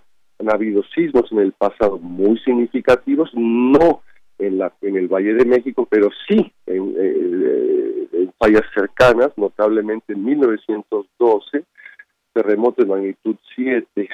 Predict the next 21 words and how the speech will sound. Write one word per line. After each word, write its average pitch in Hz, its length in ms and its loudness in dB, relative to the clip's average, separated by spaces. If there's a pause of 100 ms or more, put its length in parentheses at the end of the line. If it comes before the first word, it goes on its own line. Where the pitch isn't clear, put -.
(200)
en 98 240 -4
Acambay, 123 680 4 (680)
eh, 92 1000 -2
que 107 300 -2 (220)
alcanzó 104 500 -2
la 101 160 2
superficie 92 480 -6
de 95 60 2
la 95 60 0
Tierra, 135 320 0
o - 20 -4
sea, 104 120 -16
un 104 140 -8
sismo 92 300 -4
muy, 113 340 4
muy 110 160 0
superficial, 120 680 0
de 113 80 2
magnitud 95 380 -4
muy 101 240 -2
significativa, 120 920 -2